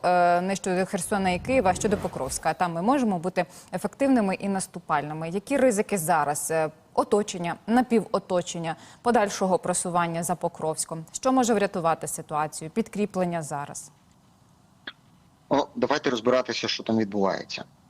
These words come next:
Speaker 2: Об'єктивна ситуація полягає в тому, що на цій ділянці фронту противник зосередив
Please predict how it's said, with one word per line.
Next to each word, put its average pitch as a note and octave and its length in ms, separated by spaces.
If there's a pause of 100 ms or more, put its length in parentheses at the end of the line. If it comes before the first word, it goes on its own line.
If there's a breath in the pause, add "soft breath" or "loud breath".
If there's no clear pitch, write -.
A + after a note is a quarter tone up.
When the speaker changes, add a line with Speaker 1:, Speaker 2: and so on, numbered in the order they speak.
(160)
Speaker 2:
Об'єктивна A#2+ 460
ситуація A#2+ 500
полягає G#2+ 340
в G2 60
тому, G2+ 380
що G2+ 380
на G2 280
цій - 160
ділянці G#2 440
фронту - 420
противник G#2 520
зосередив G2+ 720